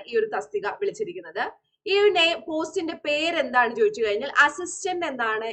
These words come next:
ഈ ഒരു പോസ്റ്റിന്റെ പേര്. എന്തായിരുന്നു? അസിസ്റ്റന്റ് എന്നായിരുന്നു ഈ ഒരു പോസ്റ്റിന്റെ പേര്. ഇനി scale of pay എത്രയാണ്? എത്രയാണ് ഇതിന്റെ scale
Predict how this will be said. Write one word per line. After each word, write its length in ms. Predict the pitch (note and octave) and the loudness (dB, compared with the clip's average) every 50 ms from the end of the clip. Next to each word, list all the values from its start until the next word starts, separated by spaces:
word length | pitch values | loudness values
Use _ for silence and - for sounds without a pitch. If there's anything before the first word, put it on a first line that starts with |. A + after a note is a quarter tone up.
| G#3+ - A3+ | -8 -4 0
ഈ 40 | A3+ G#3+ | 2 2
ഒരു 120 | G#3 C#4 - - - _ _ _ _ _ - | 2 0 -4 -8 -10 _ _ _ _ _ -2
പോസ്റ്റിന്റെ 420 | B3 A#3+ A3+ - - B3+ A3 A3 - | 0 0 0 -2 -4 -4 -4 -2 0
പേര്. 160 | G#3+ G3+ F#3+ G#3 A3 | 2 2 2 0 0
എന്തായിരുന്നു? 340 | A#3 B3+ B3+ B3 B3 E4+ F4+ - A#3 | 2 2 2 2 2 0 -2 -2 -4
അസിസ്റ്റന്റ് 480 | A#3 - C4 C4 - - E4 D#4 D4 C#4+ B3 | -4 -4 -8 -12 -12 -6 -4 -4 -2 -2 -4
എന്നായിരുന്നു 340 | A#3 A3 G#3+ G#3+ G3+ G3 G#3 | -2 0 0 0 0 0 0
ഈ 40 | G#3 G3 | 2 2
ഒരു 80 | G#3 G#3 G#3 | 2 2 0
പോസ്റ്റിന്റെ 420 | G3 F#3 - - G#3+ - F#4 - - - | -4 -6 -4 -6 -8 -6 -6 -8 -8 -8
പേര്. 280 | F#3 F3+ F3 G#3+ C#4 F4+ B4+ - _ _ _ _ _ _ - | -8 -6 -4 -2 -2 -2 -4 -8 _ _ _ _ _ _ -10
ഇനി 160 | E4+ F4 G4 G4+ G#4 | -4 -2 0 0 0
scale 360 | - G4 F#4 F#4+ F#4+ G4+ G4+ G#4 G#4 | 0 2 4 4 6 6 6 6 4
of 60 | G#4 - - - | 4 0 -4 -2
pay 160 | D#4+ D4+ D4 D4+ D#4 D4+ C4+ A#3+ | 2 2 4 4 4 4 2 2
എത്രയാണ്? 460 | - A#3 G#3+ G#3 G3+ F#3+ F#3 F#3 F#3+ G3 A#3 | 2 0 -2 0 2 0 0 0 -2 -4 -6
എത്രയാണ് 400 | A#3+ - D#4 D#4 D4 C4+ B3+ B3 A#3 | -6 -6 -4 0 2 2 2 2 0
ഇതിന്റെ 200 | A#3 A#3 C4 D4 C#4+ - | -2 -2 -2 -4 -4 -4
scale 320 | - C4 A#3 A3+ A3+ A3+ | -2 0 2 2 2 0